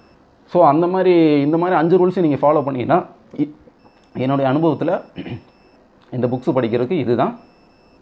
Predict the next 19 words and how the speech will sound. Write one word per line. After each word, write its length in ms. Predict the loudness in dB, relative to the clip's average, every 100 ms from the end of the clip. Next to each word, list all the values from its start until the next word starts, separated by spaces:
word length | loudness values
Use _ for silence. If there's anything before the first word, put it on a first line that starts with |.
| _ _ _
சிறந்த 340 | -10 -4 -4
ப்ரொசீஜர். 420 | -4 -4 -4 -6 -10 -20 _ _
இதை 160 | -4 -2
நீங்க 160 | -2 -2
ஃபாலோ 140 | -2
பண்ணீங்கனாலே 600 | 0 0 -2 -2 -2 -4 -6 _ _ _ _ _ _ -8
புக்ஸ் 220 | -4 -2
படிக்கிறதுக்கு 340 | 0 -2 -2 -2
இன்ட்ரெஸ்ட்டாகவும் 380 | -4 0 0
இருக்கும், 300 | 0 -4 -8 -12 _ _ -4
ஒரு 180 | -2
இன்வால்வ்மெண்ட்டாகவும் 580 | 0 2 2 0 0 -2
இருக்கும். 240 | -4 -10 -18 _ _ _ _ _ _ _ _ -14 -6
தயவு 240 | -4 0
செஞ்சு 40 |
இன்வால்வ்மெண்ட் 440 | 0 2 2 2 2
இல்லாம 220 | 0 0
புக்கை 220 | -4 -4 -4
படிக்காதீங்க, 480 | -2 -2 -4 -6